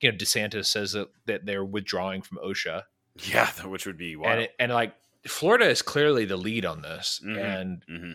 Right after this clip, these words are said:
Speaker 1: but, you know, as soon as, as soon as Florida is like, "Okay, we're doing this," it, soon enough, it's gonna be Alabama, Mississippi,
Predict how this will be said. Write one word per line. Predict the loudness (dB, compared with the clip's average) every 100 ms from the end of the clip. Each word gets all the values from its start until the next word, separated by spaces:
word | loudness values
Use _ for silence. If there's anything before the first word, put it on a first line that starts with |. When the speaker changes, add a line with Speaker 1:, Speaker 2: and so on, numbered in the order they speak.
| -6
Speaker 1:
but, | -2 -2 -4
you | -2
know, | 0
as | 2
soon | 2 4
as, | 2 0 -2
as | 0
soon | 0 2
as | 0
Florida | 0 0 4
is | 2 4
like, | 2 0
"Okay, | 0 0
we're | 0 0
doing | 0 0 0
this," | 2 2 0 -6 -20 _ _ _ -10
it, | -8 -2
soon | 0 4 4
enough, | 4 4 2 0
it's | -6
gonna | -2 -2
be | -2 -6 -6
Alabama, | 0 0 2 0 0 -2
Mississippi, | -2 0 0 0 -2 -4 -4 -4